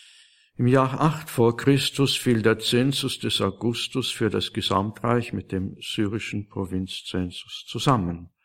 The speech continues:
Herodes der Große war noch eifriger als die Römer darauf bedacht, die Bevölkerung seines Vasallenstaates steuerlich zu erfassen.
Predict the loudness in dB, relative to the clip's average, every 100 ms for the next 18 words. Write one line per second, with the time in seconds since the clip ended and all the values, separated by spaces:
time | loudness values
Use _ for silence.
0 | _ _ _ _ _ _ _ _ _ _
1 | _ _ 4 6 6 4 4 4 4 4
2 | 4 4 4 4 2 0 0 -2 -2 -4
3 | -6 -6 -2 2 4 4 4 4 2 0
4 | -4 0 0 0 -4 -8 -8 -4 -2 -2
5 | -4 -6 -4 -2 -2 -4 -8 -6 -6 -2
6 | 0 0 -2 -4 0 0 -2 -8 -10 -10
7 | -4 0 2 2 -2 -10 -10 -8 -2 -2
8 | 0 -4